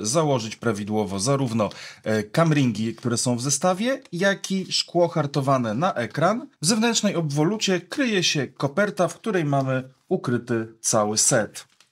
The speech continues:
A na zestaw składa się pakiet instalacyjny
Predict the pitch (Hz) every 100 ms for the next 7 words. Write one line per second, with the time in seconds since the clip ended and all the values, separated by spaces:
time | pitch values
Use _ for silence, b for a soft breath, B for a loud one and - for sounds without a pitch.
0 | _ _ - 269 202 208 208 190 - 185
1 | 156 139 131 113 104 202 202 254 247 -
2 | 220 208 - 160 147 156 202